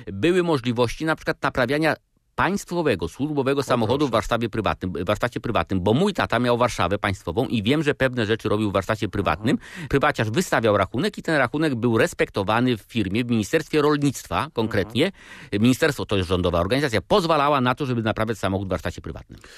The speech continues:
Speaker 2: No dobrze, to warsztaty, to jeszcze o tym będziemy mówić, e, ale musimy powiedzieć, zanim dojdziemy do tego pięćdziesiątego szóstego roku, o,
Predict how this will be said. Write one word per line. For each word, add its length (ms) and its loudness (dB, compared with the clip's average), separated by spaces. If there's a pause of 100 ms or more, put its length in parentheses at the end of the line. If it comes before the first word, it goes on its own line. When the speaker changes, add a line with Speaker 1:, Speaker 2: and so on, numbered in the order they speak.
(720)
Speaker 2:
No 140 4
dobrze, 300 2
to 100 2
warsztaty, 540 0
to 120 0
jeszcze 280 0
o 60 0
tym 160 -2
będziemy 300 0
mówić, 420 0
e, 280 4
ale 180 4
musimy 460 2
powiedzieć, 480 0
zanim 320 2
dojdziemy 280 0
do 80 -4
tego 180 -2
pięćdziesiątego 540 -2
szóstego 420 0
roku, 340 2
o, 400 0